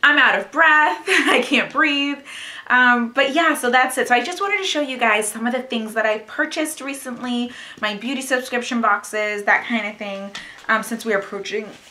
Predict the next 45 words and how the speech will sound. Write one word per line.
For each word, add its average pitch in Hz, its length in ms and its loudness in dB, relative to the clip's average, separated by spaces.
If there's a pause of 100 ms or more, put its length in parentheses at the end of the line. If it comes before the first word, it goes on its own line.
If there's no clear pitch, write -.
excuse 269 280 -4
me, 240 120 0
the 180 160 -8
end 202 180 0
of 190 120 -10
the 170 80 -12
year. 226 560 -2 (460)
And 294 360 4
that 240 460 0
is 320 220 -6
it. 277 220 4
If 202 160 -6
you 262 80 -6
get 359 180 -4
any 240 240 0
of 233 60 -6
these 226 160 -4
boxes 196 480 -2
or 196 120 -4
tried 285 300 -4
any 294 140 -2
of 254 60 -8
these 254 140 -8
items, 208 300 -4
comment 339 320 -10
down 349 120 -6
below 240 360 -4
and 330 180 -10
let 226 140 -8
me 233 80 -6
know 254 140 -8
your 262 180 -12
thoughts. 427 480 -12 (300)
I'll 247 120 2
see 247 120 -6
you 247 60 -2
in 240 40 0
the 240 60 0
next 226 200 -6
video. 262 260 -6
Stay 247 220 -6
beautiful 226 340 -8
and 262 200 -10
stay 269 120 -10
blessed. 247 440 -6